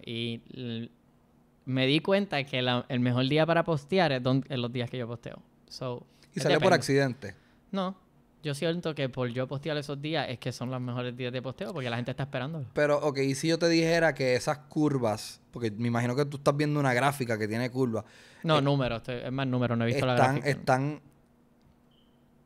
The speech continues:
Speaker 2: así porque tú subes contenido.
Speaker 1: Claro,
Speaker 2: O sea,
Speaker 1: sí.
Speaker 2: porque yo digo, yo de repente si miro mi, mis estadísticas, yo digo, "Wow, mano, a las ocho de la noche, lunes a viernes, es donde es porque veo la curva", pero claro, eh,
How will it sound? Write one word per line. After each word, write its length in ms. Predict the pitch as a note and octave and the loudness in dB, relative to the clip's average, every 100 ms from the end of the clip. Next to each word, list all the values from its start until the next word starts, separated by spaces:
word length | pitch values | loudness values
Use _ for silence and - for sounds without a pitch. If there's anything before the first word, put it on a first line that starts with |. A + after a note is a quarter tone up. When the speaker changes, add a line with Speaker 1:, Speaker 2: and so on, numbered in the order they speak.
| _ | _
Speaker 2:
así 380 | C3 - D#3 F3 | 0 2 0 -2
porque 600 | - - C#3+ C3+ - A#2 | -6 2 4 4 0 -4
tú 120 | A2+ | -4
subes 280 | - A#2 G#2+ | -4 -2 -2
contenido. 540 | - G#2+ G2+ G2+ G2+ - - - | -6 -8 -8 -6 -8 -10 -14 2
Speaker 1:
Claro, 320 | - B2 A#2+ | 8 10 8
Speaker 2:
O 80 | - | 6
sea, 80 | D3+ | 6
Speaker 1:
sí. 60 | |
Speaker 2:
porque 180 | C3 D3+ | 8 8
yo 140 | D#3 | 8
digo, 380 | E3 F3+ E3 A2+ - - - - | 8 8 6 4 -8 -20 -20 2
yo 160 | D3 D#3 | 8 10
de 80 | E3+ | 10
repente 400 | F#3+ G3 F3+ D3+ | 8 6 4 4
si 160 | D3 | 4
miro 240 | C#3 C#3 D#3+ | 2 4 2
mi, 160 | E3+ | 2
mis 180 | E3+ F3 | 0 0
estadísticas, 720 | E3 - E3+ F3 - C#3+ B2+ | -2 0 2 2 0 0 0
yo 120 | B2 B2+ | 2 2
digo, 720 | C3+ C3+ C3 A#2+ A2 G2+ - _ _ _ _ _ | 2 2 4 4 2 -2 -8 _ _ _ _ _
"Wow, 440 | D3 F#3 A#3 A2 - | 4 8 6 6 -2
mano, 440 | B2+ G3 G#3 - - _ _ _ - | 0 4 2 0 -12 _ _ _ -2
a 100 | A2+ | 2
las 100 | A2+ | 2
ocho 320 | C3 C#3 E3+ F3 | 4 4 8 8
de 80 | |
la 120 | F#3+ G3 | 8 6
noche, 520 | G#3+ G#3+ G3 F3+ - | 4 4 4 4 0
lunes 380 | C#3 C#3+ D#3 F3 | 2 4 4 4
a 140 | F3 E3+ | 4 6
viernes, 460 | F3+ G#3+ G3+ F3 - - - _ | 6 6 4 0 -4 -16 -20 _
es 220 | C#3 C3+ | 4 4
donde 300 | C3+ F3 F3+ | 4 4 6
es 60 | G#3 | 4
porque 280 | - D#3+ C#3 | 4 2 4
veo 120 | C3 | 6
la 100 | D#3+ | 6
curva", 240 | D#3+ D#3+ C#3 | 6 4 4
pero 240 | A#2+ - | 0 0
claro, 300 | - D#3 D3+ | 2 2 2
eh, 120 | - | -4